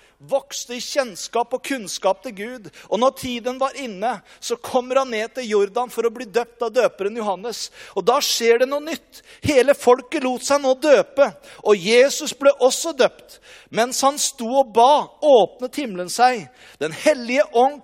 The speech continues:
kom ned over ham i en skikkelse av en due, og en røst fra himmelen lød, «Du er min sønn, den elskede, i deg har jeg min glede.» Og så blir Jesus fylt med Den hellige ånd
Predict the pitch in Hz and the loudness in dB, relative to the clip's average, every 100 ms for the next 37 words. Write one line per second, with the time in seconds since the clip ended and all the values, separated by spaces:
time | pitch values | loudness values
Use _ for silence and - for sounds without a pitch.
0 | - - 226 262 220 196 214 254 208 - | -6 2 2 0 -6 -6 -4 -4 -6 -14
1 | _ _ - 208 220 233 269 302 240 - | _ _ 2 6 6 4 2 2 -2 -14
2 | _ - - 214 - 277 - 185 175 208 | _ -12 -4 -4 -4 -6 -8 -8 -6 -4
3 | 220 233 247 170 214 208 - - 165 170 | -4 -6 -8 -4 -4 -4 -10 -4 -2 0
4 | 170 285 - - 269 254 240 175 214 214 | 2 0 -2 -2 -2 -2 -6 -2 -2 0
5 | 196 220 233 - - - 143 247 302 320 | 0 2 0 -4 -20 -20 -4 0 0 -2
6 | - 214 240 262 214 233 262 269 - - | 0 0 2 -2 -4 -6 -6 -10 -4 2
7 | 247 254 185 - _ _ 202 220 262 190 | 2 0 -14 -20 _ _ -8 -2 -4 -4
8 | - - 185 240 180 - _ - 190 143 | -10 -4 -2 0 -2 -8 _ -12 -12 -2
9 | 180 220 226 175 - 180 202 208 151 185 | 0 0 -4 -8 -2 0 0 0 0 -2
10 | 185 - _ 143 156 190 240 220 254 208 | -4 -12 _ -16 -14 -12 -14 -10 -8 -6
11 | 165 269 _ _ - - 147 240 233 262 | -8 -16 _ _ -16 -8 -8 -8 -8 -4
12 | 208 - 247 - - - - - 302 269 | -4 -4 -10 -12 -14 -18 -12 -10 -10 -12
13 | _ - - 190 202 226 220 214 202 208 | _ -20 -10 -8 -6 -8 -8 -8 -4 -2
14 | 202 220 | -2 -6